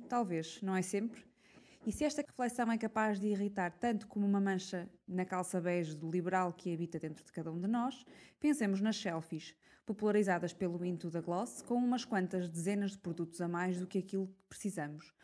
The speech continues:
ou nas rotinas coreanas de dez ou mais passos. Demasiado dois mil e dezasseis? Sim,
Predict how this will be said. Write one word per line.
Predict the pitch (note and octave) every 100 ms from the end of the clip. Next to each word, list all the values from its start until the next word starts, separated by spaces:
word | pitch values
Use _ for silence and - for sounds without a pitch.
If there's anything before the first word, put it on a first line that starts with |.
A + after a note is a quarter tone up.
| - -
ou | C#4+
nas | D4 C4+
rotinas | - A#3+ A#3
coreanas | - A#3+ A#3 F3+ E3+
de | E3 F3+
dez | F#3+ F#3+
ou | F#3+
mais | F#3+ F#3
passos. | E3+ D3+ - - - _ - -
Demasiado | - G#3+ G#3+ A#3 A3+ G3+
dois | G#3
mil | G3+ G3+
e |
dezasseis? | F#3 F#3+ F#3+ G3 G3+ G#3+ - - _
Sim, | - - E3+ D3+